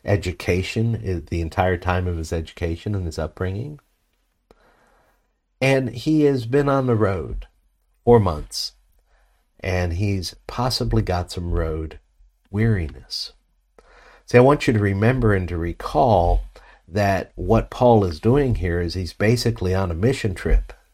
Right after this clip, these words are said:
And he's on this mission trip, and he ends up in one place here in Corinth for eighteen months. See, our concept today generally is when we go on a mission trip, "Ah, we're gonna go to such and such a place for a week, and we're gonna do some things there, and,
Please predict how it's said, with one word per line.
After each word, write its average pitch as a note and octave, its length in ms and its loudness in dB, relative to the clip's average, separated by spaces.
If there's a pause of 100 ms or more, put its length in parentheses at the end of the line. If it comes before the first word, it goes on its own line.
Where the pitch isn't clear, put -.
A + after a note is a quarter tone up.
(840)
And A2 200 4
he's A2 160 4
on B2+ 240 4
this A#2 200 0
mission C3 360 2
trip, G2 320 0
and G#2 120 2
he G#2+ 160 4
ends B2 200 2
up B2 240 2
in G#2+ 340 2
one B2+ 300 0
place A2+ 580 0
here A#2 300 0
in A2 100 0
Corinth A#2 520 0 (580)
for C3+ 160 4
eighteen C#3 400 0
months. D3 540 -4 (1120)
See, C#3+ 200 2
our B2+ 140 6
concept D3+ 560 2
today D3 320 2
generally A2 580 2
is F#2+ 140 -4
when F#2 200 -2
we G#2+ 120 2
go A2+ 160 8
on F2+ 140 0
a E2 60 -4
mission A2+ 380 -2
trip, E2+ 320 -4
"Ah, D#3+ 200 6
we're C3+ 100 0
gonna A#2 220 0
go G#2 160 0
to F#2 100 -2
such A#2 300 -4
and F#2+ 100 -8
such F2 220 -6
a F2 40 -6
place E2 300 -6
for - 160 -8
a D#2 80 -4
week, E2 300 -4
and G2 100 -4
we're F2 60 -4
gonna F2 200 -2
do E2 200 -6
some E2 180 -10
things D#2+ 360 -8
there, E2 260 -4
and, A2+ 140 -2